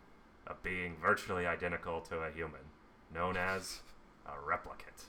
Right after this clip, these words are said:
The Nexus Six replicants were superior in strength and agility, and at least equal in intelligence to the genetic en-, engineers who created them. Replicants were used off-world as slave labor in the hazardous exploration and colonization of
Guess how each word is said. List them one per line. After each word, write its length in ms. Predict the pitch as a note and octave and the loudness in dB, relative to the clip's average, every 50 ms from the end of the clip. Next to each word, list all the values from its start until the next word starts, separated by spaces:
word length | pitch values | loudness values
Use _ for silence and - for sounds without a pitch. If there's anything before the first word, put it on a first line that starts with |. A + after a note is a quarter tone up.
| - - - - - - - - - - - - - - - | -18 -18 -20 -20 -20 -20 -20 -20 -20 -20 -20 -20 -14 -8 -4
The 80 | F2+ D#2 | -4 0
Nexus 420 | D#2 G2 A2 - - - A#2 - | 4 2 2 4 2 0 0 2
Six 280 | - - C3+ - - - | 2 0 0 0 0 4
replicants 560 | - A#2+ A#2 - C3 B2 - B2+ B2+ B2 - | 4 4 4 4 0 -2 -2 -2 -2 0 0
were 100 | - G2 | -2 -2
superior 720 | - - - - - - - A#2+ B2+ C3 C3 B2 A2+ G2+ F2+ | -2 -4 -10 -8 -2 2 4 6 6 6 6 6 6 4 4
in 80 | E2 | 2
strength 500 | - - - - - G2+ A2+ C3 B2+ - | -2 -8 -8 -2 2 2 2 2 0 -2
and 120 | G#2+ F2+ E2 D#2 D#2 - - | -4 -4 -6 -6 -10 -14 -10
agility, 400 | - - G2+ F2 D#2+ D2+ D2+ D2 - - - - - - - - - - - - - - - | -4 -2 -2 -2 -2 -4 -6 -10 -12 -16 -20 -20 -20 -20 -20 -20 -20 -20 -20 -20 -12 -6 -4
and 100 | F2+ E2+ | -2 -2
at 120 | E2+ - | -2 0
least 260 | G2+ B2 A#2+ - - | 2 2 2 2 0
equal 260 | F#2+ F2 - F#2 E2+ E2 | -2 -2 0 0 0 0
in 60 | D#2+ | 0
intelligence 800 | D#2+ - - G2 G#2+ G2 E2 - - - - - - - - - - - - | -2 0 2 4 4 4 2 0 -4 -12 -12 -12 -12 -12 -14 -14 -16 -18 -18
to 60 | - - | -16 -14
the 80 | D#2 | -14
genetic 480 | D2 D#2 D2+ D2+ D#2+ E2 D#2+ D#2 - E2+ D#2+ D2+ | -12 -12 -8 -6 -4 -4 -4 -6 -8 -12 -10 -6
en-, 140 | E2 G2 G2 | -6 -4 -2
engineers 560 | F#2 E2+ E2 D#2 E2 E2+ F2 E2 D#2+ D#2+ - | -4 -4 -4 -2 0 2 2 2 2 0 -2
who 80 | - F2 | -6 -8
created 420 | D#2+ - - D#2+ F2 F2+ D#2+ D2+ - | -6 -2 2 4 4 4 2 0 -6
them. 140 | - - - - - - - - - - - - - - - - - - - - - - - - - F#2+ | -10 -16 -16 -18 -20 -20 -20 -20 -20 -20 -20 -20 -20 -20 -20 -20 -20 -20 -20 -20 -20 -20 -20 -4 0 2
Replicants 440 | F#2+ F#2 G2+ F2+ - - F2+ - | 2 2 2 0 -2 -2 -4 -4
were 80 | - F2+ | -2 -2
used 300 | E2+ F2 F2+ E2+ E2 - | 0 0 0 0 4 8
off-world 840 | G#2 B2 D3 - - - G2+ F2+ E2 D#2+ D#2 D2 C#2+ D2 C#2+ C#2+ D#2 D2+ | 10 10 10 10 8 4 0 0 2 2 2 2 0 -2 -4 -6 -8 -8
as 60 | - | -6
slave 420 | - - - G2+ A#2+ C3+ B2+ G#2 F#2 | -6 -2 2 4 4 4 4 2 2
labor 300 | F#2 F2 D#2+ D#2 E2 D#2+ | 2 2 2 0 -2 -4
in 80 | D2+ | -4
the 80 | D#2 D#2+ | -4 2
hazardous 500 | - G2+ G#2+ A2 G2 G2 F2+ F2+ E2 - | 6 8 8 8 6 4 -2 -2 0 0
exploration 680 | G2+ G2 - - A2 G#2+ G2+ G#2+ B2+ C#3 - - D3+ A2+ | 0 0 0 0 0 2 4 4 2 2 0 -4 -4 -4
and 100 | F2+ E2+ | -4 0
colonization 760 | - - A#2+ B2 C3+ C#3 B2 A#2 G#2 A2 A2+ B2+ B2 - - | 4 6 6 6 6 4 0 -2 0 0 0 0 -2 -4 -6
of 120 | A#2 G#2 | -6 -6